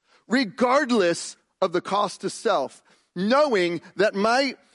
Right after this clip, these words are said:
reward doesn't come in the immediate circumstances. It comes in a vision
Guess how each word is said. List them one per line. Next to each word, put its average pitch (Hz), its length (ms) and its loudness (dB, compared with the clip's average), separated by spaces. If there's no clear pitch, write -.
reward 190 840 2
doesn't 254 500 0
come 226 380 0
in 208 240 -2
the 190 140 2
immediate 214 440 2
circumstances. 156 880 -2
It 165 220 -2
comes 180 560 0
in 180 160 0
a 160 80 2
vision 175 800 0